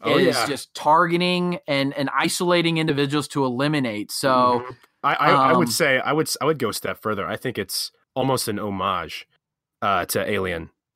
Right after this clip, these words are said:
Speaker 1: Uh, the
Speaker 2: Ooh.
Speaker 1: isolation and the, the
Speaker 2: The
Speaker 1: lights
Speaker 2: white,
Speaker 1: out.
Speaker 2: like, the white, yeah, the lights, the white walls.
Speaker 1: Yeah.
Speaker 2: I mean,
Speaker 1: The fact that it becomes, om-, I mean, it, it reads exactly like a horror movie. Uh, and it's awesome. I, I, I'm glad that they were able to make him appear so scary.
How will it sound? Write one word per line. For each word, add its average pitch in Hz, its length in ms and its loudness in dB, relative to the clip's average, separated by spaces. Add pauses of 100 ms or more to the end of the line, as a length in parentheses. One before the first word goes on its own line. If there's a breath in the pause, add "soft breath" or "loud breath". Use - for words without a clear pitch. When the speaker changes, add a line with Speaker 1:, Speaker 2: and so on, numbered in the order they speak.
Speaker 1:
Uh, 123 120 -2
the 127 160 -2
Speaker 2:
Ooh. 131 40 4
Speaker 1:
isolation 135 800 2
and 104 480 -2 (100)
the, 107 80 -4
the 104 140 -4
Speaker 2:
The 95 80 -2
Speaker 1:
lights 127 240 0
Speaker 2:
white, 156 240 4
Speaker 1:
out. - 100 -10
Speaker 2:
like, 151 200 -2
the 139 100 2
white, 139 400 2
yeah, 139 160 2
the 120 80 2
lights, 143 500 2
the 131 100 -4
white 135 460 0
walls. 139 320 4
Speaker 1:
Yeah. 127 440 4 (100)
Speaker 2:
I 135 100 -4
mean, 131 360 -4
Speaker 1:
The 127 80 -2
fact 175 200 0
that 185 120 2
it 139 60 2
becomes, 131 460 0 (100)
om-, 151 200 0
I 151 100 -2
mean, 135 240 2
it, 143 140 -8 (100)
it 143 160 -4
reads 127 380 -2
exactly 117 420 -2
like 117 160 0
a 110 80 0
horror 113 280 0
movie. 87 380 -6 (560)
Uh, 90 460 -4 (220)
and 110 120 -4
it's 110 120 -6
awesome. - 400 0 (160)
I, 123 160 -2 (200)
I, 135 160 -6 (100)
I'm 127 180 -2
glad 113 180 0
that 160 140 -2
they 113 260 2 (200)
were 123 120 2
able 123 140 2
to 110 80 0
make 104 180 -2
him 101 160 0
appear 95 260 -4
so 87 200 -4
scary. 85 480 -6